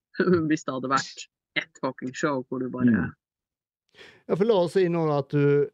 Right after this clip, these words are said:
Speaker 3: da skulle konkurrert i Norge først. Da er det Sandefjord Open er i,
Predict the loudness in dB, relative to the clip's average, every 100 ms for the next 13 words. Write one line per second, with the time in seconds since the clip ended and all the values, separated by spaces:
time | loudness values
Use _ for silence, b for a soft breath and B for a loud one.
0 | _ -2 -2 0 -2 0 0 0 0 0
1 | 0 0 0 -2 -2 0 0 -4 -4 0
2 | 2 2 4 2 0 -2 -2 0 2 2
3 | 0 0 -2 0 -2 0 0 -2 -2 -2